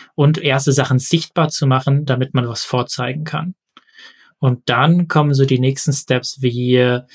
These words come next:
ja, je nachdem muss man, kommt aufs Projekt drauf an, ob man eine seo-Strategie fährt, das heißt einen Blog und Content dazu aufbaut,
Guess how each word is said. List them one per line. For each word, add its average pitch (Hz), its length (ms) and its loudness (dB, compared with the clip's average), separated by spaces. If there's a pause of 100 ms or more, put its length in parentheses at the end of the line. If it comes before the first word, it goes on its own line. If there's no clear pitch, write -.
(1120)
ja, 135 360 4
je 135 140 6
nachdem 135 380 4
muss 139 140 0
man, 135 420 0
kommt 147 260 -2
aufs - 400 -2
Projekt 135 400 0
drauf 135 180 0
an, 135 160 4
ob 123 140 0
man 120 120 -2
eine 120 100 -2
seo-Strategie 135 760 2
fährt, 127 260 -2
das - 180 -2
heißt 123 220 -4
einen 117 140 -6
Blog 131 400 -2
und 123 180 -6
Content 147 440 2
dazu 131 320 -2
aufbaut, 123 760 -2